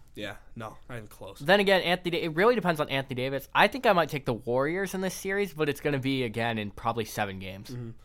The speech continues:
Speaker 1: I think the only guy that the Lakers had this year that could guard Steph was maybe Westbrook, and he's no longer a Laker.
Speaker 2: Yeah.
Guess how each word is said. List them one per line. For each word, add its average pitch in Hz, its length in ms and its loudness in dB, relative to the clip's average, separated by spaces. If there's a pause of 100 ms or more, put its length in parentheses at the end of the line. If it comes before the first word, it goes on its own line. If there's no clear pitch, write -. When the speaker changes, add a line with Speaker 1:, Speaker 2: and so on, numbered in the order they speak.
(340)
Speaker 1:
I 143 100 -2
think 156 220 4
the 147 120 2
only 156 200 4
guy 151 180 4
that 143 340 -4
the 147 80 -6
Lakers 135 360 -4
had 127 340 -6
this 120 220 -8
year 113 180 -8
that 113 120 -12
could 120 120 -12
guard 113 180 -10
Steph 107 360 -12
was 113 140 -12
maybe 113 240 -10
Westbrook, 110 440 -12
and 110 80 -12
he's 110 120 -14
no 113 80 -12
longer 113 280 -14
a 110 60 -12
Laker. 110 360 -14 (160)
Speaker 2:
Yeah. - 140 -8